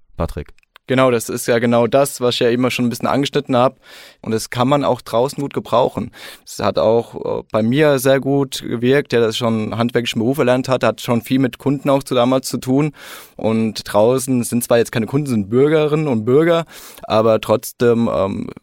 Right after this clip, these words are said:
Speaker 2: schafft man es relativ schnell auch, ähm, sich da einzufinden.
Speaker 1: Also steht vielleicht nicht auf dem Lehrplan, aber Frank, du schaffst es anscheinend doch zu vermitteln. Und wie wichtig das ist, das wissen wir alle, wenn wir draußen mit Bürgerinnen und Bürgern, äh, zusammenkommen und, und helfen müssen, ne,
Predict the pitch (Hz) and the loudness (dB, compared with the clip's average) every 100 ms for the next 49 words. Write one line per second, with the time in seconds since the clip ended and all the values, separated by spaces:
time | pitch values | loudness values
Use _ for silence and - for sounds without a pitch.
0 | - - 131 - 151 - 127 147 - 143 | -10 -4 -2 -2 -2 0 0 0 -2 -10
1 | - 127 160 - 147 151 151 - - - | -2 0 2 2 2 2 0 -2 -2 -2
2 | 143 135 139 - - 170 - 98 - - | -2 -4 -4 -2 0 -2 -2 -4 -4 -10
3 | _ _ _ - 104 98 - 131 120 110 | _ _ _ -6 -2 0 -2 -2 0 0
4 | 123 104 90 87 98 - 120 127 123 90 | 0 0 0 0 0 0 0 -2 -4 -2
5 | 92 107 120 - 101 104 - 107 107 98 | -2 0 -2 -2 0 0 0 -2 -2 0
6 | 98 92 92 - 95 87 87 73 64 - | 0 0 -2 -4 -2 0 0 -4 -8 -6
7 | 87 82 87 87 107 123 107 107 120 107 | -4 -2 -2 0 0 -2 0 0 0 -2
8 | 107 92 104 101 90 78 101 110 107 - | -2 0 0 0 2 2 2 0 -2 -10
9 | - 92 95 90 87 - 92 87 95 98 | -4 0 2 2 0 0 -2 0 0 2
10 | 95 90 87 87 90 80 - - - - | 2 2 2 0 0 -4 -8 -20 -20 -18
11 | - 98 87 90 - - 95 95 113 117 | -6 -4 -2 -4 -8 -6 0 2 2 2
12 | 110 113 107 101 95 82 92 101 104 123 | 2 2 0 -2 -2 -4 0 2 2 2
13 | 113 107 98 95 | 2 2 0 0